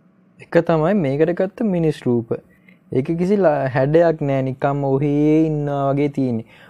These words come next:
ඕකට ලස්සන වචනයක් තියෙනවා. පාර්වදර්ශී රූප කියලා කියනවා. මේ කියන්නේ මිනිස් රූප, පාර්වදර්ශී රූප කියලා. අනිත් ප්‍රධානම දේ තමයි මේකේ තිබ්බ අකණ්ඩ කතනකමේ කියලා පොඩි සිස්ටම් එකක්.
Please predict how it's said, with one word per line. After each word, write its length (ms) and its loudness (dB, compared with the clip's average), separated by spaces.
ඕකට 280 4
ලස්සන 460 2
වචනයක් 500 2
තියෙනවා. 360 0
පාර්වදර්ශී 920 4
රූප 320 4
කියලා 240 2
කියනවා. 240 0
මේ 180 -2
කියන්නේ 220 -2
මිනිස් 320 -4
රූප, 320 2
පාර්වදර්ශී 960 4
රූප 260 4
කියලා. 500 -6
අනිත් 280 2
ප්‍රධානම 560 2
දේ 160 4
තමයි 380 -4
මේකේ 340 0
තිබ්බ 240 -2
අකණ්ඩ 640 0
කතනකමේ 680 0
කියලා 300 0
පොඩි 140 0
සිස්ටම් 500 -4
එකක්. 180 -8